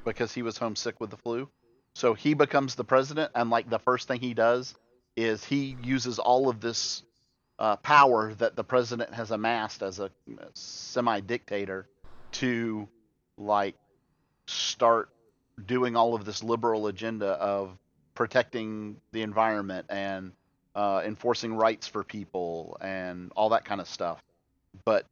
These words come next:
you know, he's got all this power now that the presidency has amassed. So, uh, that, hence the reason that the,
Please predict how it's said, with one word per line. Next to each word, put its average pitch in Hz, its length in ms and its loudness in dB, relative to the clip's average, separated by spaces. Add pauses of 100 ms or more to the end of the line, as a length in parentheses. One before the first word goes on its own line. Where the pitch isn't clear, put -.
(180)
you 113 140 -6
know, 90 100 -6
he's 107 280 -10
got 110 160 6
all 104 140 4
this 98 180 -10
power 120 360 6
now 95 200 -6
that 95 180 -10
the 90 160 -8 (180)
presidency 95 520 -6
has 90 160 -14
amassed. 87 520 -12 (460)
So, 92 460 -4
uh, 90 120 -2
that, 107 140 0
hence 127 300 -4
the 117 140 -4
reason 104 380 -6
that 98 220 -4
the, 98 240 -10